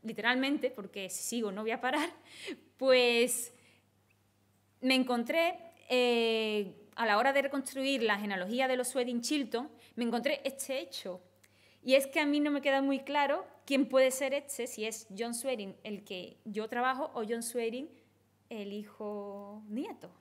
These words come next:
Como veis, el Corral de las Comedias de Cádiz, porque esto lo he sacado de aquí del callejero este, dice que, que esa calle se llamó de Juan Cetín, para desembocar enfrente de las casas donde este regidor moraba con sus hijas, doña Mayor, doña Juana y doña Ana.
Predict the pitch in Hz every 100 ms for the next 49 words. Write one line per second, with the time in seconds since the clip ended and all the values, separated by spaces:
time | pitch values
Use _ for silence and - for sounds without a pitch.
0 | _ _ _ - - - _ _ _ 254
1 | 240 233 269 330 - 262 - 226 233 277
2 | 277 277 269 277 277 269 254 254 285 277
3 | 381 311 - 208 208 226 220 233 214 220
4 | 214 214 214 214 208 208 214 214 214 233
5 | 269 - 339 - - - - _ _ _
6 | _ 240 311 247 214 226 208 202 202 190
7 | 220 269 262 262 277 277 240 226 233 240
8 | 220 220 240 240 208 302 214 180 - _
9 | _ _ _ _ _ _ _ _ _ -
10 | 247 226 233 214 220 196 202 - 185 196
11 | 196 262 294 233 220 262 269 240 240 254
12 | 262 247 254 240 240 240 254 254 220 233
13 | 233 208 214 294 240 190 196 196 190 190
14 | 247 247 240 208 190 185 240 269 247 196
15 | 185 196 196 -